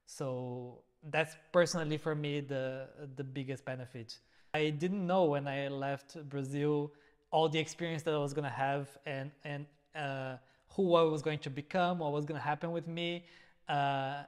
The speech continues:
it's not that I, like, said no to everything that was behind me, and I knew exactly. It was, it's kind of like this thing of, like, "I'm here in the world, let's see what's gonna happen,"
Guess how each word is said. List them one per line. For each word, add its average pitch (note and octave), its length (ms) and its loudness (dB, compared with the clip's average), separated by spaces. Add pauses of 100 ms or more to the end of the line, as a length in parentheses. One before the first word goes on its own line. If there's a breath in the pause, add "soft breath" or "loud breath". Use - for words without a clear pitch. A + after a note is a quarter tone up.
(160)
it's D#3 200 -6
not E3+ 260 4
that F3 120 4
I, D#3 140 8
like, C#3+ 340 2
said C#3+ 340 -4
no D#3+ 420 6
to E3 180 -4
everything D3+ 400 -2
that D3+ 80 0
was D3 140 0
behind C#3+ 440 -2
me, E3 240 0 (260 loud breath)
and D#3+ 80 0
I D#3 80 2
knew E3+ 220 0
exactly. C#3+ 640 0 (420 soft breath)
It D#3+ 100 -2
was, D#3+ 340 2
it's - 300 -6
kind F#3+ 200 -2
of G3 80 2
like F3+ 200 6
this F3 120 -2
thing G#3+ 220 -2
of, F3 80 0
like, C#3+ 340 0
"I'm F3 240 0
here G3 280 0
in G3+ 80 -4
the F3 100 4
world, D3+ 440 0 (440 loud breath)
let's D3 260 -2
see F#3 60 -2
what's E3 160 2
gonna E3+ 160 0
happen," C3+ 460 0